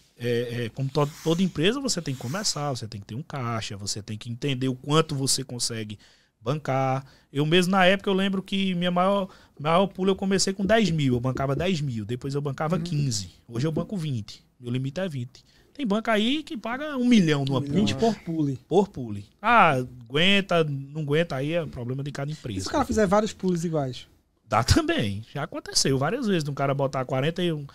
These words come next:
Speaker 1: dia desse eu lembro, o cara botou quarenta e oito reais,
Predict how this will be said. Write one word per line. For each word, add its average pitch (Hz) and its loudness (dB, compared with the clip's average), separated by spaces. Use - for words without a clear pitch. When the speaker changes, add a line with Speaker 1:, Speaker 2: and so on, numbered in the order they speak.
Speaker 1:
dia 185 0
desse 220 2
eu 226 2
lembro, 214 -2
o 202 -8
cara 214 2
botou 208 0
quarenta 208 2
e 240 4
oito 240 0
reais, 214 2